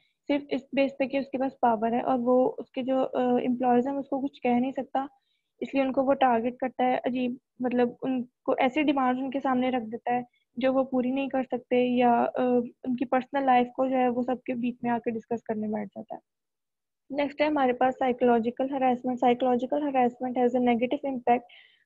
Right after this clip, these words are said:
on a person's psychological well-being, victim of psychological harassment often feel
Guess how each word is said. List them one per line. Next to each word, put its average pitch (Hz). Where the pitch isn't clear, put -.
on 262
a 262
person's 254
psychological 254
well-being, 247
victim 262
of 294
psychological 254
harassment 254
often 254
feel 240